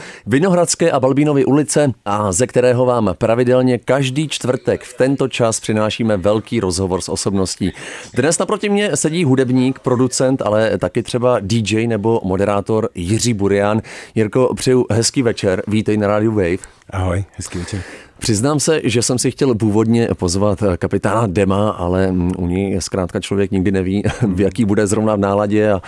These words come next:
Speaker 1: proto padla volba na tebe jakožto producenta, kapitána a hlavně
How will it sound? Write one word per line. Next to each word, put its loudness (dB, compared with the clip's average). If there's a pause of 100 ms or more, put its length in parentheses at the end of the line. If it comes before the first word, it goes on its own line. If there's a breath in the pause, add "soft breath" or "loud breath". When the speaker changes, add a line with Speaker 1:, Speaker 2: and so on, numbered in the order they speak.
(260 loud breath)
Speaker 1:
proto -4
padla 0
volba 0 (140)
na -4
tebe -2
jakožto -2
producenta, 0
kapitána -2
a -2
hlavně 0